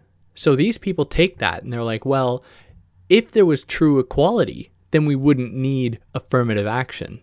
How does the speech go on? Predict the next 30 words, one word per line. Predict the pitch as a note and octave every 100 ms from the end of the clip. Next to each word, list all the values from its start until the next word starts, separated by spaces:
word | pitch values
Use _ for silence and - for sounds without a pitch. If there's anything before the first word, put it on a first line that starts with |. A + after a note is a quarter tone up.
| _ _ _ -
Because | C3+ C#3
if | C3+
there | D3+
was | C#3+ -
true | - - E3+ C3+
equality, | - - D#3 F#3 D#3 F#2+ G#2 _ _ _ _ -
then | B2+ A#2+ G#2+ G#2 - _ _ _ _ _ _ _ _ -
you | B2+
know, | G2+ F2+ -
affirmative | B2 - C#3 B2+ A2+
action | A2+ - A#2+
is | G2+
just | - A#2 -
another | G#2+ G#2 G2
form | - G2+ F#2+ G2 -
of | A2 G2 - _ -
oppression. | - G3+ B3 - - - _ - - - - _ -
Now, | C#3+ C#3 B2 -
of | B2+ A#2 -
course, | - - F#3+ A2+ G2+ - - - _ _ _ -
that | A#2+ C3 D3
is | B2
just | C3 -
a | A#2+
kind | - A2+ G2+
of | G2
dog | A2 A#2+ A#2
whistle | G#2+ G2 - F#2+ F#2+ - _ _ _
for | - A2+ G#2+
other | A2+ G2+ G2